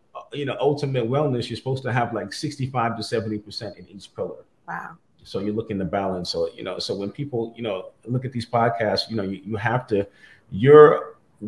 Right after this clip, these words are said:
Speaker 1: overall wellness is gonna dictate how effective you are at your job, because you know, you can't fake having that, that gleam in your eye and actually being enthusiastic.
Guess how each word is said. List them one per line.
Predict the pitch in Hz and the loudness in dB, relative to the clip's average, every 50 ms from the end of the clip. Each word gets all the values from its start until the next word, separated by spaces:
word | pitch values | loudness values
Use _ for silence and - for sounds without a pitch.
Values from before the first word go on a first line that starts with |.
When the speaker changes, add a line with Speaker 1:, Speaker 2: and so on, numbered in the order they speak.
| 107 - _ - | -10 -4 _ 12
Speaker 1:
overall | 131 143 160 156 127 139 143 143 135 131 127 113 | 12 12 12 12 10 10 8 10 10 10 8 8
wellness | 104 123 135 151 147 127 110 110 104 - | 8 8 8 8 8 8 6 4 2 2
is | 107 107 | 0 0
gonna | 123 107 104 | 2 2 2
dictate | 95 - 120 110 139 - - 110 101 - | 2 2 2 0 2 4 4 4 4 4
how | 98 110 117 107 - | 4 4 4 4 2
effective | 101 - - - 123 123 - 120 104 87 | 0 -2 2 2 2 4 4 0 0 2
you | 104 104 104 104 | 4 4 6 6
are | 101 95 | 6 4
at | 95 - | 2 0
your | 92 87 | -4 -2
job, | 87 - 110 117 120 110 98 90 80 | 0 2 4 6 6 4 4 2 0
because | - - - 92 90 92 - - - - - - - - - _ _ _ _ _ _ _ _ _ - | -4 -2 0 0 0 0 -2 -4 -6 -10 -20 -20 -20 -20 -20 _ _ _ _ _ _ _ _ _ 2
you | 131 135 | 4 6
know, | 127 110 | 6 6
you | 110 117 | 4 4
can't | - - 165 131 127 127 | 4 6 6 6 6 4
fake | - - 147 147 143 - - | 8 8 8 8 8 2 0
having | - 139 123 110 117 | 4 4 4 6 6
that, | 117 113 107 104 - - | 4 4 4 2 2 2
that | 117 113 92 | 2 2 2
gleam | 95 113 127 139 135 123 | 4 4 6 6 8 6
in | 117 | 6
your | 110 107 - 110 | 4 4 2 2
eye | 110 101 | 0 2
and | 101 104 | 2 0
actually | 90 104 120 120 - - 107 107 | 2 2 0 0 0 0 0 0
being | 104 110 113 107 | 0 2 2 2
enthusiastic. | 104 101 - 120 113 98 107 107 104 107 117 - - - 85 73 - | 2 2 2 0 0 0 0 0 0 0 -2 -2 -2 -4 -6 -6 -6